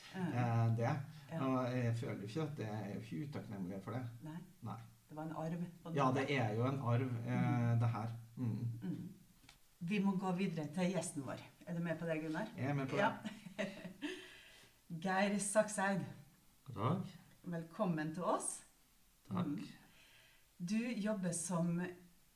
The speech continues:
Speaker 1: jeg kaller det misjonskonsulent, men det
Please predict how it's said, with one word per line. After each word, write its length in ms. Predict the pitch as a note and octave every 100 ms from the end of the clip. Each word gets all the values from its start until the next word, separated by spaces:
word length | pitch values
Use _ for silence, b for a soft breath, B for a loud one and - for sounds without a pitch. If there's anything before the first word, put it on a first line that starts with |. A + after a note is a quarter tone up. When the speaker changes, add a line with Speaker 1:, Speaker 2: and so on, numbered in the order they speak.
| _
Speaker 1:
jeg 140 | F3 F3+
kaller 220 | G#3+ G3+
det 140 | D#3 E3
misjonskonsulent, 1200 | F3 F#3 F3+ - G3 - D3+ C#3+ F#3 G#3+ A#3 -
men 140 | F#3
det 120 | F#3+